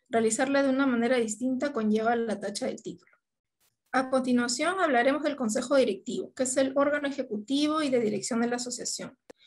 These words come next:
Su conformación, periodo, los requisitos para la convocatoria, el quórum y la mayoría necesaria para la adopción de sus acuerdos será conforme al estatuto.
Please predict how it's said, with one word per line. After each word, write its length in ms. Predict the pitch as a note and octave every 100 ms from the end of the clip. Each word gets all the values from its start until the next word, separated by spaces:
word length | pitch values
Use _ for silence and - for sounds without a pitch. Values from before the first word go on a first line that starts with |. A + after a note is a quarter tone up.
| - -
Su 180 | - B3+
conformación, 920 | A3+ G#3+ G#3+ G#3+ - C4+ C4+ C#4+ D4
periodo, 680 | C4 - A3+ B3+ C4 C4+
los 240 | C4 C4 A#3
requisitos 580 | G#3+ G#3 - B3+ B3+ C4
para 180 | B3+
la 140 | A3+ G#3
convocatoria, 920 | G3+ F#3+ - G#3+ G#3+ A#3+ B3 A3+ G#3+
el 260 | - G#3+
quórum 400 | - A#3+ A#3 G#3+ G#3
y 80 |
la 100 | A3+
mayoría 400 | A3 G#3+ A3 A#3+
necesaria 600 | C4 B3+ - - A3 A#3
para 200 | B3 B3
la 100 | A3
adopción 300 | G3+ G#3+ B3
de 60 | A#3+
sus 180 | C4 B3
acuerdos 560 | G#3 A#3 A#3+ C4 E4
será 380 | - - A3 A#3
conforme 400 | A#3+ A#3 A3 A3
al 60 | A#3
estatuto. 520 | - - - - -